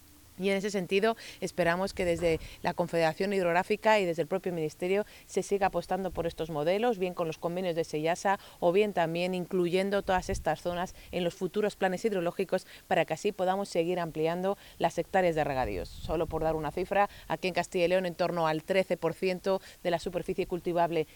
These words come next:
es de regadío y está muy por debajo de otras comunidades autónomas, fijándose la media nacional en el veintidós por ciento. Necesitamos seguir haciendo estas apuestas por nuevos regadíos, por modernizaciones de regadíos, para estar al lado de los agricultores,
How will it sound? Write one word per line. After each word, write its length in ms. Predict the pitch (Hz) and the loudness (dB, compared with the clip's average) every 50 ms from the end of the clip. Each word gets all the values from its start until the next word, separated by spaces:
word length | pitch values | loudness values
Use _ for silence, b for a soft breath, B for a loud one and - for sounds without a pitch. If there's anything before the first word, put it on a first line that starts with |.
| B B | B B
es 140 | - 202 185 | 0 0 2
de 80 | 180 175 | 2 2
regadío 500 | 165 151 147 151 151 175 185 180 185 185 | 0 2 0 0 0 0 0 2 2 0
y 80 | 180 | 0
está 240 | 165 - - 196 180 | -2 -2 0 0 0
muy 240 | 180 185 185 208 208 | 0 0 -2 -2 -2
por 180 | - 185 180 160 | -2 -2 -2 0
debajo 440 | 165 156 160 165 - - 180 175 | 0 0 0 0 -2 0 0 0
de 180 | 160 165 165 165 | 2 4 2 2
otras 260 | 170 - 185 175 - | 2 0 -2 -4 -4
comunidades 380 | - 175 170 175 165 165 170 - | -4 -8 -4 -2 -2 -2 -2 -2
autónomas, 540 | 156 151 143 165 165 170 170 180 180 185 B B B B B | -4 -4 -2 -2 -2 -2 -2 -2 -4 -4 B B B B B
fijándose 460 | - - - 226 180 175 - - 170 | -6 -4 -2 -2 -2 -2 -2 -2 -2
la 120 | 165 156 | 0 0
media 200 | 160 165 170 160 | 2 2 0 2
nacional 360 | 156 151 - 165 151 160 170 | 0 -2 -4 -4 -4 -2 -2
en 100 | 165 160 | -2 -2
el 60 | 151 143 | -2 -2
veintidós 360 | 147 143 143 151 151 139 - | -4 -4 -2 -4 -4 -4 -6
por 140 | - 113 - | -8 -12 -10
ciento. 340 | - 135 107 - - 113 B B B B B | -10 -12 -12 -10 -10 -12 B B B B B
Necesitamos 480 | 165 156 175 165 151 - 190 190 175 | -4 -4 -2 -2 2 2 2 2 2
seguir 180 | - 190 175 180 | -2 0 2 2
haciendo 300 | 165 - 175 165 165 180 | 0 0 0 0 0 -2
estas 240 | 175 - 160 - 151 | 0 0 -2 -2 -2
apuestas 440 | 139 - 165 175 - - 196 202 - B B B B - | -2 -2 -2 -2 -2 -2 -4 -4 -4 B B B B -6
por 180 | - 160 156 | -4 -2 0
nuevos 200 | 175 208 214 202 | 2 2 4 4
regadíos, 540 | 180 170 160 151 156 156 170 190 202 214 - | 4 4 4 2 2 2 2 2 0 0 -2
por 160 | - - 165 | -4 -6 -4
modernizaciones 220 | 160 156 156 151 147 151 151 151 139 - 185 190 185 175 | -4 -2 -4 -2 -4 -4 -4 -6 -4 -4 -2 -2 0 0
de 80 | 175 | 0
regadíos, 500 | 160 160 151 147 147 165 190 220 - - B B B B - | 0 2 0 0 0 0 0 -2 -2 -6 B B B B 0
para 160 | 170 165 160 | 2 2 2
estar 200 | 156 - - 202 | 2 2 0 0
al 60 | 202 | 2
lado 160 | 202 196 190 180 | 4 4 6 6
de 60 | 170 | 4
los 160 | 165 160 - | 4 2 0
agricultores, 680 | 165 151 151 - 156 147 139 - 185 196 208 214 - | -4 -4 -4 -4 -4 -4 -2 0 0 2 0 0 -4